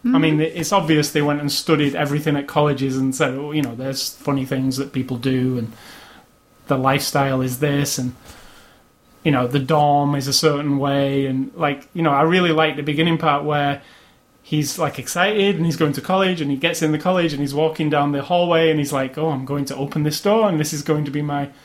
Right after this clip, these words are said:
Speaker 1: best friend for the rest of my life who I, is behind the
Speaker 2: <laughs>
Speaker 1: door," which is how people feel, right?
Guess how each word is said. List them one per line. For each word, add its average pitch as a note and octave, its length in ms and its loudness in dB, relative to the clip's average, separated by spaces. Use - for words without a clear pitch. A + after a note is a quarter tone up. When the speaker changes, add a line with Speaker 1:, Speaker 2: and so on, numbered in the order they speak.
Speaker 1:
best F3 200 -2
friend F3 280 4
for D#3+ 80 2
the D#3 80 4
rest E3 240 2
of E3 40 4
my E3 120 4
life E3 380 2
who C#3 280 0
I, C3+ 300 -6
is C3+ 160 -6
behind D3+ 280 2
the C#3 40 2
Speaker 2:
<laughs> F3+ 80 0
Speaker 1:
door," F3+ 100 4
which D3+ 220 0
is C#3 80 0
how D3+ 140 4
people D3 260 -4
feel, F#3 400 2
right? F3+ 280 0